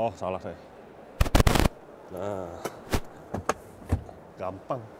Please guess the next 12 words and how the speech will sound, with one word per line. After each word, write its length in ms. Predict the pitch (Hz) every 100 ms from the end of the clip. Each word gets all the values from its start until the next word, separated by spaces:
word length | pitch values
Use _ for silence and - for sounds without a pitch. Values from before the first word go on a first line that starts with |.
| -
gampang 320 | 107 107 -
sekali. 400 | 117 - 190 156 - - - 123
Dan 320 | 147 175 170 - - - - 113 104 - - - - - - - -
ini 160 | 151 160
ruang 400 | 147 131 123 120
sangat 240 | 120 117
lapang 480 | 117 113 - 143 143
ketika 400 | 107 110 127 127 - - - -
bangku 240 | 123 120
baris 160 | 117 117
ketika 480 | 120 117 113 113 110
dilipat, 320 | 110 113 147